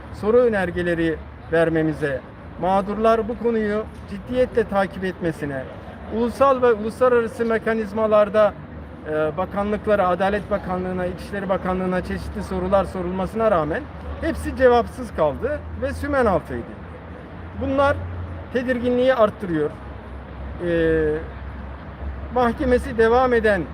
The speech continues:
bir şahsa "Gel seninle mahkemeyle ilgili konuşalım." demek, e,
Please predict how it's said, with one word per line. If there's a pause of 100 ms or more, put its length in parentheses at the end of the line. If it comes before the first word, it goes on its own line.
(520)
bir (460)
şahsa (320)
"Gel
seninle
mahkemeyle
ilgili
konuşalım."
demek, (800)
e,